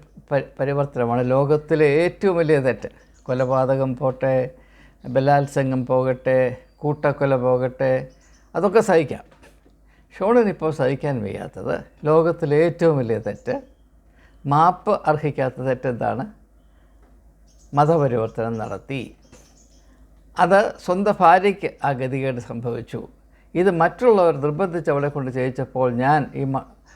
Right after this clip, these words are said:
ഒന്നും അറിയാത്ത, എട്ടും പൊട്ടും അറിയാത്ത ഞാൻ കയ്യും കെട്ടി നിന്നു. ഏ? ഇതിൽ ഞാൻ അതീവമായി ദുഃഖിക്കുന്നു എന്നതാണ് ഇദ്ദേഹത്തിൻ്റെ ഭാഷ്യം. അപ്പോൾ ഇതിൻ്റെ, ഇതിനെപ്പറ്റിയുള്ള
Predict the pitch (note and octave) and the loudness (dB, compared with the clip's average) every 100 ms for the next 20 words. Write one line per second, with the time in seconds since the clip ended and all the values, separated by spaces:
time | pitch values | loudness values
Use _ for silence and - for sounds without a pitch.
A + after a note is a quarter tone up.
0 | _ D#3+ F#3 G3+ D#3+ D3 B2 C3+ D3 G#3 | _ -2 0 2 2 2 0 0 -2 0
1 | E3 D3+ C3 A#2+ A#2+ A#2+ A#2+ A2+ A2+ G#2+ | 0 0 -2 -2 0 -2 -2 -4 -4 -4
2 | - - C#3+ E3 C3+ A#2+ B2 B2 C3+ D3 | -6 -4 -2 0 0 -2 -2 0 0 0
3 | B2+ - _ - B2 F#3+ - - - - | -2 -8 _ -12 -8 -8 -8 -14 -20 -20
4 | - - F3+ F3+ D3 C#3+ C3+ C#3+ C#3+ D3+ | -14 -2 2 2 2 0 0 -2 0 0
5 | D3 C#3 C3+ B2+ B2 C3 - C#3+ B2+ C3+ | 0 0 -2 -2 -4 -8 -8 -10 -8 -8
6 | C3+ B2+ C3 B2+ A#2+ B2+ A2+ B2 B2 B2 | -6 -6 -2 0 0 -2 -2 -2 -2 -4
7 | B2 - - - B2 - _ - - - | -4 -2 -4 -4 -10 -12 _ -20 -20 -20
8 | _ _ _ _ _ - - - - - | _ _ _ _ _ -20 -20 -20 -20 -20
9 | - - - - B3 A#3+ A3+ A3 D4 C4+ | -20 -20 -20 0 2 2 0 -2 -2 -2
10 | B3 A3 F#3+ G#3+ A#3 A3+ G3 F3+ E3 C#3 | 2 2 2 0 0 0 -4 -6 -4 -4
11 | C3+ D3+ G3+ - | -2 0 -2 -4